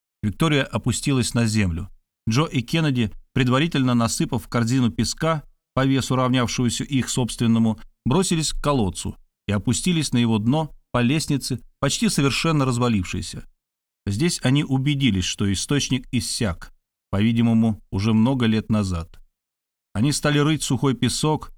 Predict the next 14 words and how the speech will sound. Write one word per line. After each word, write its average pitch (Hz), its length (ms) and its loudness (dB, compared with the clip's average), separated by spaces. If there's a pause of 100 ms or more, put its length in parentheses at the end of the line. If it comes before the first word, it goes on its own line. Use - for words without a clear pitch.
(200)
но, 127 240 4
увы, 143 360 2 (340)
в 110 120 2
нём 143 260 2
не 139 120 2
было 127 220 0
и - 160 -8
следа 107 420 0
влаги. 87 460 -2 (640)
Наконец 147 400 2
они 175 140 2
поднялись 143 600 0
из 113 140 -4
колодца, 127 540 0